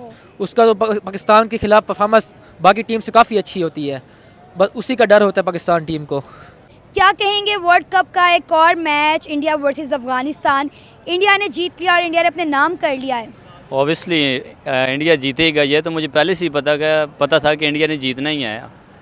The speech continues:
Speaker 3: पाकिस्तान से जीत जाएगा तो जो अफ-, अफगानिस्तान तो उसके सामने कोई बात ही नहीं है।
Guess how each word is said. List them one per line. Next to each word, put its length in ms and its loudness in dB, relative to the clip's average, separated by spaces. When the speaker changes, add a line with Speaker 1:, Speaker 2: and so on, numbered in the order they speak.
Speaker 3:
पाकिस्तान 460 -2
से 160 0
जीत 220 -4
जाएगा 320 2
तो 180 0
जो 120 2
अफ-, 400 0
अफगानिस्तान 540 -2
तो 160 0
उसके 200 -4
सामने 300 -4
कोई 280 -2
बात 360 -2
ही 40 -8
नहीं 200 -8
है। 160 -12